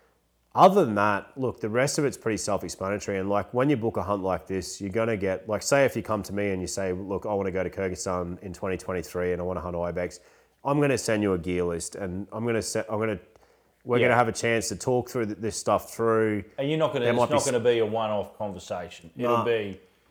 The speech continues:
Speaker 1: That's
Speaker 2: prepping,
Speaker 1: right.
Speaker 2: friggin' righto,
Speaker 1: Yep.
Speaker 2: this is what I got, Ben. Is this gonna work?
Speaker 1: Yep.
Speaker 2: Yes, no.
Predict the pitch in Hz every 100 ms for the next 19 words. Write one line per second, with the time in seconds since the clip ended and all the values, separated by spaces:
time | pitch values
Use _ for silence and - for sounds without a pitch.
0 | _ _ - 123 117 123 117 104 - -
1 | _ _ 123 117 110 110 117 117 113 113
2 | 131 135 123 123 123 110 117 113 101 110
3 | 110 107 104 _ _ _ _ - 123 107
4 | 117 - 104 98 90 87 180 196 117 -
5 | 101 90